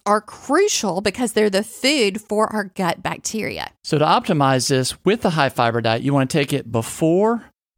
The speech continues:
Speaker 2: antibiotics, during antibiotics, and even after antibiotics.
Speaker 1: And by
Speaker 2: And
Speaker 1: take it, you mean eat it.
Speaker 2: Eat it.
Speaker 1: <laughs>
Speaker 2: So
Speaker 1: Just
Speaker 2: if you're,
Speaker 1: eat it.
Speaker 2: if you're plant-based, you're already doing that.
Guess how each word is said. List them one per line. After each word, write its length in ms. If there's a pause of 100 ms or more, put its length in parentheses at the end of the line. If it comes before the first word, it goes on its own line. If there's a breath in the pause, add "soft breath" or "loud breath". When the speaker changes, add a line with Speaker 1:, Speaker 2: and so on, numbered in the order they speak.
(100)
Speaker 2:
antibiotics, 640 (380)
during 420
antibiotics, 800 (220)
and 140
even 360 (260)
after 440
antibiotics. 640
Speaker 1:
And 140
by 100
Speaker 2:
And 80
Speaker 1:
take 340
it, 200
you 160
mean 380
eat 260
it. 120
Speaker 2:
Eat 300
it. 220
Speaker 1:
<laughs> 120
Speaker 2:
So 120
Speaker 1:
Just 40
Speaker 2:
if 140
you're, 180
Speaker 1:
eat 140
it. 120
Speaker 2:
if 200
you're 140
plant-based, 580
you're 100
already 440
doing 340
that. 180